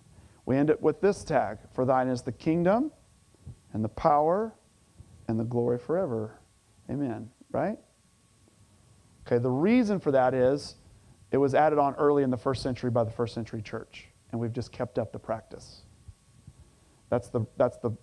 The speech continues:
church history answer. There's nothing special. It's from Second Chronicles. It's biblical. It's straight out of the Bible. And it's good.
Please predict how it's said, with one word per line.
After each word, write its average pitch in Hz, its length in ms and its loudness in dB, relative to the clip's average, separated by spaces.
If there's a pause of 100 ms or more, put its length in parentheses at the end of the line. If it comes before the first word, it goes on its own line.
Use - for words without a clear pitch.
church 135 240 -2
history 113 340 -6
answer. 101 400 -14 (640)
There's 113 180 -8
nothing 120 220 -8
special. - 400 -10
It's - 120 -8
from 170 220 2
Second 139 380 -2
Chronicles. 135 640 -2 (160)
It's 123 100 -10
biblical. 127 560 -2 (140)
It's - 120 -16
straight 127 280 -2
out 127 100 2
of 127 60 -4
the 139 60 -2
Bible. 127 380 -4 (1400)
And 156 140 0
it's 151 140 -4
good. 135 420 0